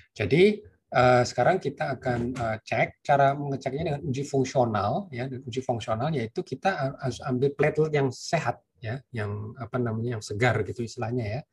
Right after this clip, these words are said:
Eh, itu di, dari manusia normal tentunya, dari manusia normal. Ini, eh, dari donor platelet dia masih normal dan setiap platelet pasti punya Fc gamma reseptor ya kan. Oke.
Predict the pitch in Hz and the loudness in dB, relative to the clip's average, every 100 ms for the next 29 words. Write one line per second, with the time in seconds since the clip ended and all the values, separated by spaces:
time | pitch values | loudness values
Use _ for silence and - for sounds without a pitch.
0 | - - _ _ 113 113 113 110 110 110 | -20 -20 _ _ 0 2 4 4 2 0
1 | 113 110 - 226 247 - _ - 117 127 | -2 -4 0 0 0 -10 _ -12 0 2
2 | 156 180 185 - _ - _ _ 143 131 | 2 0 -2 -8 _ -20 _ _ -2 2
3 | 131 127 135 131 127 123 107 104 101 98 | 2 2 0 0 2 0 0 -6 -8 -10
4 | - 107 110 98 110 104 107 151 233 - | -10 -8 -8 -6 -6 -2 2 2 2 -2
5 | _ _ _ _ - - _ _ _ - | _ _ _ _ -20 -20 _ _ _ -20
6 | - _ _ 131 147 165 - - 117 113 | -20 _ _ 4 4 4 0 -4 -2 0
7 | 110 110 107 113 113 - 110 135 - - | -2 -2 -4 -4 -4 -2 -2 0 -4 -6
8 | - 127 131 127 123 107 107 143 202 117 | 0 2 2 0 -2 0 0 0 0 -4
9 | 117 - - 135 - 151 170 151 135 127 | -4 -4 -2 -2 -2 -4 -4 -4 -2 0
10 | 120 117 113 113 - 104 98 107 151 - | 0 -2 -4 -8 -10 -12 -10 -8 -8 -10
11 | _ - 92 | _ -14 -14